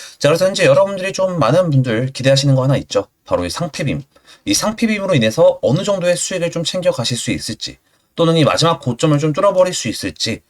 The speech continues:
이 굉장히 궁금해하시는 분들이 저한테 많은 문의를 좀 주고 계신 상황입니다.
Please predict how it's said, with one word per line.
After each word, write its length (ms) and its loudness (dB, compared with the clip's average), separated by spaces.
이 100 -8
굉장히 320 0
궁금해하시는 680 2
분들이 580 -4
저한테 300 -4
많은 360 -2
문의를 380 0
좀 140 -2
주고 220 -6
계신 180 -4
상황입니다. 580 -4